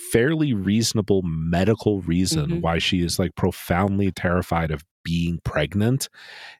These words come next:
Speaker 1: And he just seems to be like, "Well, search your soul for what you want." It's like, "Well, I just fucking told you, like, my deepest, darkest fears." There's been a lot of soul searching, asshole.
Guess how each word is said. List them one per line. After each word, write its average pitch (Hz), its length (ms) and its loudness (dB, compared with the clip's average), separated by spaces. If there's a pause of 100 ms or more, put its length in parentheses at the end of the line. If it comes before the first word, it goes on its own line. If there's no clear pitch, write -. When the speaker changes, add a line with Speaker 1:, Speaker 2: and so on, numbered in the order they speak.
(100)
Speaker 1:
And 131 160 4
he 139 160 2
just 143 340 2
seems 143 320 0
to 117 60 0
be 113 160 2
like, 90 200 0
"Well, 131 200 4 (520)
search - 500 0
your 82 120 -2
soul 104 560 2
for 90 200 0
what 76 220 -2
you 76 200 -2
want." 69 520 -2 (260)
It's - 180 -4
like, 117 220 2
"Well, 113 160 0
I 120 80 2
just - 200 -2
fucking 139 380 0
told 135 420 2
you, 107 180 4
like, 95 220 0
my 95 160 2 (120)
deepest, 101 480 2
darkest 92 500 0
fears." 90 540 2 (320)
There's 139 180 4
been 196 160 0
a 180 80 4
lot 143 240 2
of 120 60 0
soul 139 280 4
searching, 73 520 -2
asshole. 73 680 -2